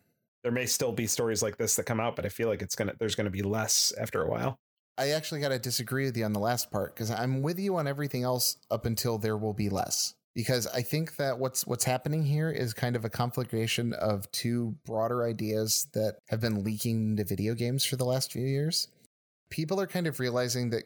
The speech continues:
Speaker 2: video game companies are not great stewards of history.
Speaker 1: Mm-hmm.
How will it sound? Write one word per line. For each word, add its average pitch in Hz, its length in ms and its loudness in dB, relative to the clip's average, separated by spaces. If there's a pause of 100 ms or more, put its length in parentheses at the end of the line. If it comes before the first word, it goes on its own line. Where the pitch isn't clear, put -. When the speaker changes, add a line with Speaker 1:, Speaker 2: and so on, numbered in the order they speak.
(120)
Speaker 2:
video 113 280 0
game 113 220 0
companies 107 420 0
are 104 60 0
not 101 200 0
great 104 300 -2
stewards 98 480 2
of 95 80 0
history. 123 480 0 (480)
Speaker 1:
Mm-hmm. 123 220 2